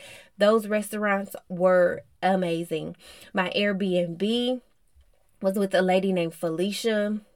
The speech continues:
She stayed, like, in the basement apartment. I had the whole house to myself upstairs.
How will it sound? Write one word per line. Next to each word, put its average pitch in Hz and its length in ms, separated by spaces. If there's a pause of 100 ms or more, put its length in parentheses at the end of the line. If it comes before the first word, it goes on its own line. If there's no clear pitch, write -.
(100)
She - 180
stayed, 214 240
like, 175 160
in 180 100
the 170 80
basement 190 400
apartment. 190 400
I 185 40
had 180 160
the 156 80
whole 247 400
house 202 320
to - 120
myself 165 440
upstairs. 151 580